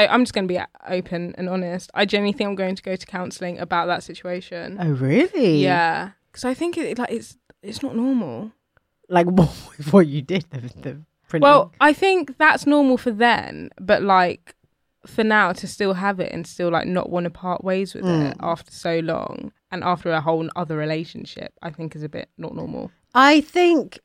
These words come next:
Speaker 2: okay, to, in your defense and to almost not make you think that you're cra-, 'cause I don't, I don't think you're cra-, obviously I'm reacting <laughs> as if you're crazy. I don't think
Speaker 1: <laughs>
Speaker 2: you're crazy. I just think it's very extreme. But in the context of the situation,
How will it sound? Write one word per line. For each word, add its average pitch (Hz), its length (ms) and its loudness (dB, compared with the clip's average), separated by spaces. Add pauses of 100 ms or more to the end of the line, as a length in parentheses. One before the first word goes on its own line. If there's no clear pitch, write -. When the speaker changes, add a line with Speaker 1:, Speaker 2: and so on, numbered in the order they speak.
(100)
Speaker 2:
okay, 160 420 -2 (100)
to, 247 180 4 (140)
in 294 160 8
your 285 200 8 (200)
defense 151 760 -2
and 156 180 2
to 156 220 -2
almost 156 600 0 (200)
not 160 340 -2
make 151 540 -4
you 147 400 -4 (640)
think 151 240 -2
that 139 100 -10
you're 147 120 -6
cra-, 139 240 -4
'cause 156 100 -6
I 165 80 4
don't, 165 260 2
I 151 60 0
don't 151 280 0
think 139 240 -8
you're 135 100 -10
cra-, - 220 -8
obviously 143 300 -8
I'm 123 180 -8
reacting 131 420 -6
<laughs> - 20 0
as 160 80 4
if - 180 -2
you're 233 100 8
crazy. 269 360 6
I 640 140 6
don't 480 320 6
think 226 140 4 (180)
Speaker 1:
<laughs> - 180 -20
Speaker 2:
you're 185 100 0
crazy. 285 260 8
I 247 60 10
just 160 120 0
think 180 120 4
it's 170 80 4
very 151 160 4
extreme. 131 500 2 (300)
But 220 140 6
in 294 160 10
the 294 100 6
context 294 580 6
of 220 120 2
the 208 80 -2
situation, 175 1000 -2